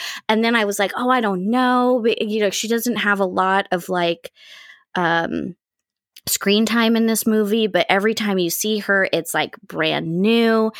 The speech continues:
And then William Dafoe, which is, like, I could go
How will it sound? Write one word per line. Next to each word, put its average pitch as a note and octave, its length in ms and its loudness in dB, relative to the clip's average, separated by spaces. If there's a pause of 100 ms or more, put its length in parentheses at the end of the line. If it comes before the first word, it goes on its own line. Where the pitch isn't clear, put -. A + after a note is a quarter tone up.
(340)
And F#3 240 0
then F3+ 300 0
William G#3+ 480 0
Dafoe, A#3 680 0
which G3 240 0
is, F3 160 -4
like, E3+ 300 0
I E3+ 140 2
could F3 200 -12
go F3 480 0